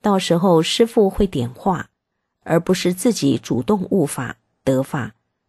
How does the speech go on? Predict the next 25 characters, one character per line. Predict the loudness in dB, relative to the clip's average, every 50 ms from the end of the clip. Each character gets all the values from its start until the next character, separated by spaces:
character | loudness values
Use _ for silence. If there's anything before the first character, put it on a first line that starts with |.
| _ _ _ _ _ _ _ _ _
这 | -4 0 0
样 | 0 0 0
对 | 0 2 2 4 4
吗？ | 2 0 -2 -4 -6 -8 _ _ _ _ _ _ _ _ _ _ _ _ _ _ _ _
个 | 2 4 4
人 | 4 4 2 2
认 | 2 2 0 2
为 | 2 2 2 2 0
不 | 0 2 0 0
妥， | 0 0 -2 -2 -2 -2 -6 _ _ _ _ _ _ _ _ _ _ _ _
因 | 0 4 6 6
为 | 8 6 6
我 | 6 4 2 2
们 | 2 2
这 | 0 0
个 | 0 0
法 | -2 -2 -2 -4 -2
门 | -2 -2 0 0 0 0
是 | 0 2 4 4 4 4
修 | 2 2 2 2 4
炼 | 4 4 4 2 0
主 | -2 -2 -2 -2 -2 0
意 | 0 0 0 0
识 | 0 0 -2 -2 -2 -2
的， | -2 -2 -2 -4